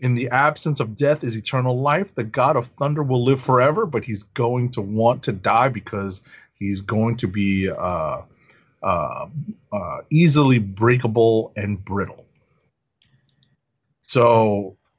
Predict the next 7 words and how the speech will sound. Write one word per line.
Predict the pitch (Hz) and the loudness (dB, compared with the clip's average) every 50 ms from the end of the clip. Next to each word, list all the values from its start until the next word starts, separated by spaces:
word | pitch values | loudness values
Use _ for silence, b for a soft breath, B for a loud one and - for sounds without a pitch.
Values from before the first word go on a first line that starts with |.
| _ _ | _ _
Thor | - - - - - - 233 233 254 240 214 202 185 180 170 170 156 - _ _ _ _ _ _ _ _ _ _ - 127 | -20 -20 -14 -2 2 4 6 8 8 8 8 8 8 6 6 4 2 -2 _ _ _ _ _ _ _ _ _ _ -14 -4
goes | 127 156 156 147 143 143 139 139 135 127 - - _ _ _ - - | 0 4 4 6 6 4 2 0 -2 -4 -8 -18 _ _ _ -14 -10
Thor | - 107 87 85 62 67 90 143 214 _ _ _ _ _ _ _ _ _ _ _ _ _ _ _ _ _ _ _ _ _ _ _ _ _ _ _ _ _ _ _ _ _ _ _ _ _ _ _ _ | -10 -10 -8 -10 -14 -14 -14 -14 -14 _ _ _ _ _ _ _ _ _ _ _ _ _ _ _ _ _ _ _ _ _ _ _ _ _ _ _ _ _ _ _ _ _ _ _ _ _ _ _ _
on | - 143 143 147 147 143 147 147 147 - | 4 6 6 8 6 6 4 2 -2 -6
the | - 135 127 | -6 -6 -6
tunnels. | - - - 160 151 127 95 - - - - - - _ _ _ _ _ _ _ | -6 -4 -2 -2 -2 -2 -4 -10 -12 -20 -20 -20 -20 _ _ _ _ _ _ _
He's | - 151 165 160 143 123 107 | -8 -6 -4 -4 -4 -4 -6